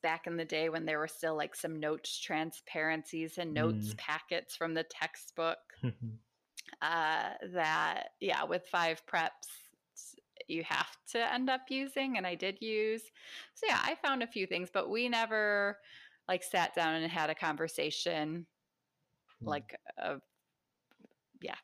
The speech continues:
Speaker 2: Yeah. Okay, gotcha.
Speaker 1: Uh, anyway.
Speaker 2: Hmm.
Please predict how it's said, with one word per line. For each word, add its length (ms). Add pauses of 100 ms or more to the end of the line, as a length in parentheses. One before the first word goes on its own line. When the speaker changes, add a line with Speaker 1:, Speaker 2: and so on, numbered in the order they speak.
(180)
Speaker 2:
Yeah. 200 (200)
Okay, 320
gotcha. 380 (840)
Speaker 1:
Uh, 60 (680)
anyway. 320 (480)
Speaker 2:
Hmm. 100